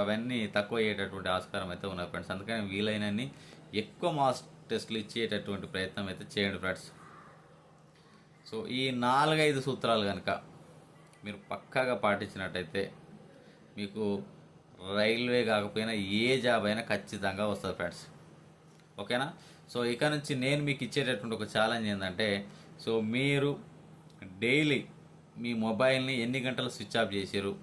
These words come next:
స్విచ్ ఆఫ్ చేయాలనుకున్న వాళ్ళు ఒక్కసారి కామెంట్ పెట్టండి ఫ్రెండ్స్.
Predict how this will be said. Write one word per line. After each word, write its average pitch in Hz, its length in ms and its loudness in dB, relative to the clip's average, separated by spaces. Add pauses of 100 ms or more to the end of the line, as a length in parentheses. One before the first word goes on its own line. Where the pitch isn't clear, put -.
(1500)
స్విచ్ 127 320 -4
ఆఫ్ 147 200 0
చేయాలనుకున్న 147 580 4
వాళ్ళు 127 140 0
ఒక్కసారి 120 380 0
కామెంట్ 104 320 0
పెట్టండి 87 280 -4
ఫ్రెండ్స్. 85 220 -4